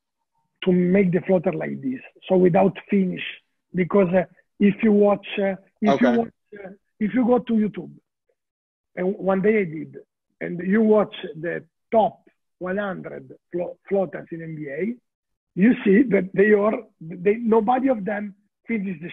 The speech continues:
Speaker 1: shot. Nobody. Okay, so, uh, you, you have, like, a,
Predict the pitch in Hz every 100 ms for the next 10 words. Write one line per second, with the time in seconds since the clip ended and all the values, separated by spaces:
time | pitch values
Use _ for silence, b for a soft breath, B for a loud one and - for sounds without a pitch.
0 | - - _ _ _ _ _ 180 220 254
1 | 196 - 370 - _ _ _ _ _ _
2 | _ _ _ _ _ _ - 170 160 -
3 | 226 240 _ _ _ _ _ _ _ _
4 | - - 196 202 190 214 185 202 190 -
5 | 180 170 156